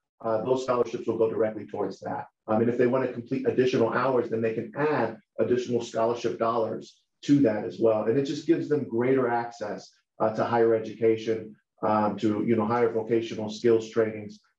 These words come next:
And obviously we support that initiative as well. So it becomes a cost share. Uh, you know, some of the welding schools can, can, can be up there in price. We wanna make sure that we're help mitigating that, you know, limiting those prices and give, giving them access beyond just fafsa.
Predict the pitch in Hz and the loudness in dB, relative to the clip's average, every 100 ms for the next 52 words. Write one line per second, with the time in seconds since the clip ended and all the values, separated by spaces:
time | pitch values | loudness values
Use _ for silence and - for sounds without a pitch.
0 | - 123 143 143 135 131 135 - - 123 | -2 0 0 0 -4 -2 -2 -4 0 0
1 | - 113 110 113 110 110 95 98 104 113 | 2 2 2 0 0 0 0 -2 2 2
2 | - 101 117 - 127 107 104 123 139 - | 0 -6 -6 -2 -2 -2 -2 0 0 -2
3 | 107 101 98 - 110 - 104 104 110 104 | -6 -6 -10 -14 -20 -10 -6 -4 -4 -2
4 | 127 117 113 120 120 117 - 120 120 - | 0 2 4 4 2 -2 -2 -2 -2 -8
5 | - - - 107 107 - - 117 123 131 | -16 -14 -10 -10 -10 -14 -4 0 2 2
6 | - 123 110 107 131 127 127 135 117 113 | 2 0 0 -2 -4 -2 0 2 4 2
7 | 107 101 107 107 104 107 107 98 104 98 | 0 -2 0 0 -2 -2 -4 -2 -2 -4
8 | 95 - _ _ - - - 104 95 104 | -6 -12 _ _ -20 -20 -14 -8 -2 0
9 | 117 110 110 107 107 110 104 - 95 104 | 2 2 0 -2 -2 -2 -4 -4 -10 -12
10 | 101 107 - 120 120 120 107 107 107 113 | -6 -4 -4 2 2 2 0 0 0 0
11 | 110 - _ _ 120 131 131 117 110 110 | -2 -2 _ _ 2 4 2 -2 -4 -4
12 | - - - - | -6 -6 -8 -12